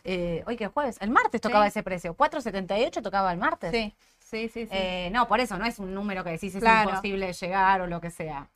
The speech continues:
Speaker 1: Es lo que valía hace
Speaker 2: Es,
Speaker 1: dos días atrás.
Speaker 2: claro, es arriesgado. Yo cuando quizás lo, lo haría esto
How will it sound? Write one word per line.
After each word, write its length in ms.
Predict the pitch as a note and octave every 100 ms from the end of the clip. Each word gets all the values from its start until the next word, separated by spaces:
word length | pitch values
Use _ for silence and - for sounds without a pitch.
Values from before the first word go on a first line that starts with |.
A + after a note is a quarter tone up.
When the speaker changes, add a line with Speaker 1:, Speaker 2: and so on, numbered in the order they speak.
| -
Speaker 1:
Es 300 | G3 A#3+ B3+
lo 140 | F3+
que 100 | E3
valía 300 | D#3+ E3+ A3
hace 160 | B3 F3+
Speaker 2:
Es, 40 |
Speaker 1:
dos 140 | G3+
días 200 | G3+ F#3+
atrás. 60 | E3
Speaker 2:
claro, 340 | A#3+ A3+ G3+ G3
es 120 | D4+
arriesgado. 560 | E4 C#4+ A#3+ G#3+ F#3+ F3+ _ _
Yo 240 | - D4+ -
cuando 360 | D4+ E4+ E4
quizás 300 | A#3+ A3+ C#4
lo, 240 | C#4 A#3 G#3+
lo 220 | G#3+ G#3+
haría 360 | G#3 C4+ C#4+ D4+
esto 460 | - F#4 D#4 A#3